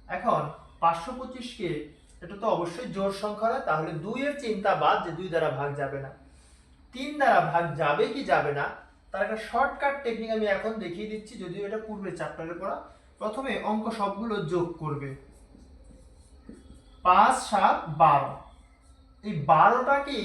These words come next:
তিন দ্বারা বিভাজ্য, অর্থাৎ তিন দ্বারা ভাগ যায়? তিন একে তিন, তিন দুগুণে ছয়, তিন তিরিকে নয়, তিন চারা বারো। বারোকে তিন দ্বারা যেহেতু ভাগ যায়, তাহলে মনে রাখবে এই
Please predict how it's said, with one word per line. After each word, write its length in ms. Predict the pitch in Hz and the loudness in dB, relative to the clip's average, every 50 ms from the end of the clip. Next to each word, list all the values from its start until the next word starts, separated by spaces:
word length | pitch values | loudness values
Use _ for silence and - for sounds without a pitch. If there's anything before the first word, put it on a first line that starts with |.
| 190 - | -6 -6
তিন 140 | - 233 233 226 | -8 -8 -6 0
দ্বারা 200 | 226 226 220 220 214 185 | 4 6 6 6 6 4
বিভাজ্য, 260 | 180 202 226 233 226 226 | 4 4 4 6 6 4
অর্থাৎ 220 | 202 - 185 196 - | 2 2 0 -4 -6
তিন 140 | 208 220 214 208 | -8 -6 -4 0
দ্বারা 200 | 208 202 196 185 - 135 | 2 2 2 2 0 0
ভাগ 140 | 165 170 170 180 | -2 -2 -2 0
যায়? 240 | 233 233 180 151 175 - | 2 4 4 4 2 -2
তিন 160 | - 165 165 | -8 -8 -8
একে 200 | 180 180 180 202 196 208 | -8 -8 -8 -10 -10 -8
তিন, 160 | 202 208 208 202 | -8 -8 -8 -8
তিন 140 | 190 185 165 170 | -10 -12 -10 -8
দুগুণে 280 | 180 180 185 185 190 190 - | -8 -8 -8 -8 -10 -10 -6
ছয়, 180 | 202 202 202 196 196 | -6 -6 -6 -6 -8
তিন 100 | 185 170 | -10 -12
তিরিকে 280 | 170 175 175 180 180 196 | -12 -14 -14 -12 -12 -10
নয়, 180 | 196 202 202 196 | -8 -6 -6 -6
তিন 140 | 185 170 165 156 | -8 -10 -10 -6
চারা 240 | 160 165 170 226 330 359 - - - - 147 143 | -4 -2 0 0 0 0 -4 -8 -14 -12 -4 0
বারো। 260 | 156 151 143 139 127 123 - - - - - - - _ _ _ _ - | 0 2 2 0 -2 -4 -8 -14 -18 -20 -20 -20 -20 _ _ _ _ -14
বারোকে 480 | 160 156 180 185 202 226 262 254 - 294 294 | -8 -2 2 4 4 4 2 0 -4 -6 -8
তিন 140 | - 294 277 269 | -8 -10 -8 -6
দ্বারা 180 | 269 262 254 226 202 | -4 -2 -2 -2 -2
যেহেতু 200 | 208 220 233 202 160 147 | -2 -4 -4 -6 -6 -2
ভাগ 140 | 139 156 165 165 160 | 0 0 0 0 0
যায়, 160 | 165 175 - - | -2 -2 -2 0
তাহলে 200 | 180 170 170 175 175 170 | 0 0 0 -2 -2 -4
মনে 140 | 165 175 190 220 | -6 -4 -2 -2
রাখবে 260 | 214 180 160 151 156 156 151 - - | -2 -2 -4 -8 -10 -10 -12 -12 -10
এই 80 | 202 | -8